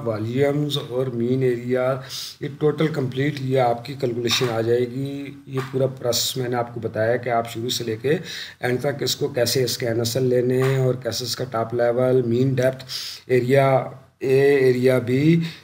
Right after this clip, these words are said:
और इसी तरीके से मीन एरिया और उसका वॉल्यूम वगैरह। तो ये आपने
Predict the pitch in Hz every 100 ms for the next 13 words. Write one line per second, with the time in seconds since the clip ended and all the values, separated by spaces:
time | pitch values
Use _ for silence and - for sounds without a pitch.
0 | _ - 131 127 131 127 120 135 123 139
1 | 127 120 123 131 127 131 139 147 - -
2 | _ 135 135 151 - - 139 117 113 107
3 | 120 120 107 104 107 110 123 135 127 120
4 | 131